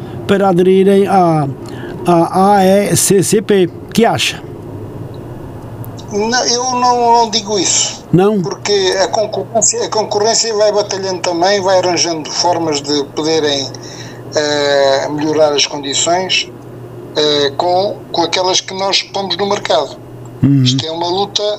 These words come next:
Speaker 2: uma luta que vai se travando todos os dias. E então, nós vamos melhorando com aquilo que podemos. E conseguimos melhorar porquê? Porque estamos todos juntos e estamos a consumir tudo.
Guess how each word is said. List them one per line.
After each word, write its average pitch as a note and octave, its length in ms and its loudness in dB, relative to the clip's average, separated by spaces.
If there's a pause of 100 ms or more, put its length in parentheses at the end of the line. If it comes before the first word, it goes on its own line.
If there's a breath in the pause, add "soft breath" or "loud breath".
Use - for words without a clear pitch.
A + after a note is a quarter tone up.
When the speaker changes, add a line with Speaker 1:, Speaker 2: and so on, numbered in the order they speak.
(420)
Speaker 2:
uma E3 140 -2
luta G3 300 -2
que F#3+ 120 -8
vai F#3+ 220 2
se - 140 -2
travando F3+ 500 -2
todos - 300 -4
os - 80 0
dias. C3+ 420 -6 (920)
E F3+ 140 2
então, F#3 460 0 (260)
nós A3 480 0 (140)
vamos G3 320 0
melhorando G3+ 500 -2
com A3+ 120 -2
aquilo G#3+ 240 -6
que - 120 -16
podemos. D3+ 540 -6 (480)
E G3 80 -4
conseguimos G#3+ 600 -4 (420)
melhorar F#3 400 2
porquê? E3 540 -4
Porque A3+ 560 -6 (480)
estamos - 380 -2
todos G#3 240 -6
juntos A#3 360 -2
e - 40 -2
estamos A#3 300 -4
a A#3 80 -2
consumir A3+ 440 0
tudo. F#3+ 260 -4